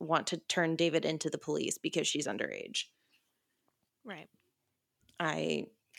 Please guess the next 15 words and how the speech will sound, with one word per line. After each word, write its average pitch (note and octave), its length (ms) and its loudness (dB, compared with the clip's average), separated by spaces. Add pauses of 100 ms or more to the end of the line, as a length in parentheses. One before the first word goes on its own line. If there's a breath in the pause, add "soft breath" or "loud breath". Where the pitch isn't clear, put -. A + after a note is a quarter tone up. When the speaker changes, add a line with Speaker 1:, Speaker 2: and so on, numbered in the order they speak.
(140)
Speaker 1:
just D#3+ 260 -4
have D#3+ 200 0
nothing D#3 300 2
to D3+ 80 -2
say - 180 0
about - 240 2
that. - 320 0 (1400 loud breath)
Speaker 2:
Yeah, G#3 360 -2
it A3 120 -2
just A#3 200 -2 (140)
has A3 240 -6
basically G#3 360 0
turned G3 380 -4
into, F#3+ 340 -6
like, F#3 260 -8